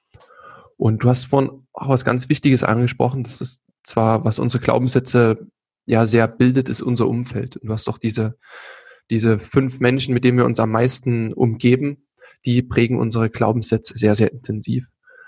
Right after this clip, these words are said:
Ja, also es besteht eine hohe Möglichkeit, wenn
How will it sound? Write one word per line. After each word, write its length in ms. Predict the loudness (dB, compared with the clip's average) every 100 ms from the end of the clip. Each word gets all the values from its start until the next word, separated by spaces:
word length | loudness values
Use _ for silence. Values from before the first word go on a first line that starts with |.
| -20 _ -6
Ja, 80 | 2
also 220 | 4 4
es 260 | 0 -6 -18 _ _ _ _ _ _ _ -6
besteht 380 | -6 0 0 2
eine 100 | 2
hohe 160 | 4
Möglichkeit, 720 | 4 0 -2 -6 -2 -2 0
wenn 360 | -4 -4 -10